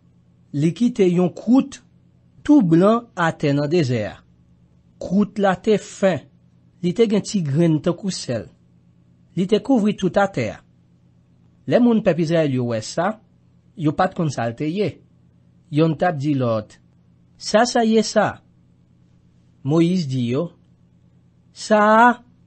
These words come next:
se pen senyè a ban nou pou nou manje.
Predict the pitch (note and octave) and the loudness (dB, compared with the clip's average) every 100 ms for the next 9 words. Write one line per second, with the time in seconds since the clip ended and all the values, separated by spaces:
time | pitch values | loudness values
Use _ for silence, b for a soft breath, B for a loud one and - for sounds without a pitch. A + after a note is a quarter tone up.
0 | _ _ _ _ _ _ _ _ _ _ | _ _ _ _ _ _ _ _ _ _
1 | - - A3+ G#3 - - A#3+ B3 A#3 - | -12 -2 2 2 0 0 2 2 -2 -2
2 | G#3+ F#3+ E3 E3 E3 E3 E3+ D#3+ G#3 G#3+ | 0 0 0 0 0 0 0 0 0 0
3 | G3 E3 D#3 D#3 D#3 B2 G#2+ - | 0 0 2 2 0 -2 -8 -14